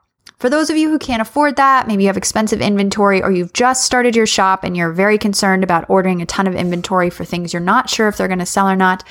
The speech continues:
then you need to make sure your supplier can ship quickly when you run out. So you are looking for prime style shipping or very, very cheap rushed shipping upgrades. I like to order at least seven days before I run out of something,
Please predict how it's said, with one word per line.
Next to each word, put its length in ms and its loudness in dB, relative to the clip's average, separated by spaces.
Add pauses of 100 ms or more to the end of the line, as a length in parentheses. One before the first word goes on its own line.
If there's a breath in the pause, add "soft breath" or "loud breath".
(240 loud breath)
then 160 0
you 120 4
need 280 2
to 100 -4
make 240 -2
sure 180 -2
your 200 2
supplier 720 0
can 240 -10
ship 420 -2 (100)
quickly 680 -4 (100)
when 240 -2
you 200 -2
run 420 -4
out. 440 0 (220 loud breath)
So 160 -2
you 160 2
are 80 4
looking 320 -2
for 120 -2
prime 360 0
style 300 2
shipping 340 -6
or 120 -2
very, 320 0
very 200 2
cheap 560 0
rushed 480 -2
shipping 300 -6
upgrades. 480 -8 (580 loud breath)
I 220 2
like 160 0
to 100 -8
order 320 0
at 160 -2
least 360 0
seven 200 -2
days 220 2
before 260 -2
I 60 2
run 160 2
out 160 2
of 80 -2
something, 480 -6